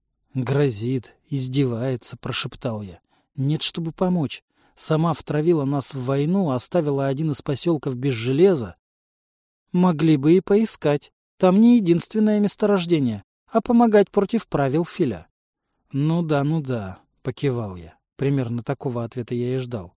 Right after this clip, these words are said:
«Которые не ты составила». «Именно».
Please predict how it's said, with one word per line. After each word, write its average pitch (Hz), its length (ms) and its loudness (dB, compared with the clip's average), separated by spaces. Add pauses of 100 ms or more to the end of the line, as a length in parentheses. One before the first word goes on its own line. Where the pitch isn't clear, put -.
(640)
«Которые 170 540 2
не 185 180 2
ты 135 240 -2
составила». 98 800 -4 (720)
«Именно». 123 720 2